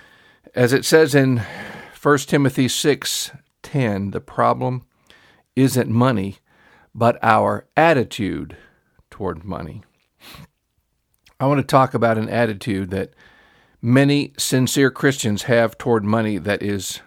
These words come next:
wrong. There's a term that we use a lot. Everybody uses it, including Christians. It is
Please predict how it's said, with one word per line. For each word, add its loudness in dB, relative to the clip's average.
wrong. -6
There's 2
a 2
term 2
that 2
we 2
use 2
a 2
lot. 2
Everybody 2
uses -2
it, -2
including -2
Christians. -6
It 4
is 0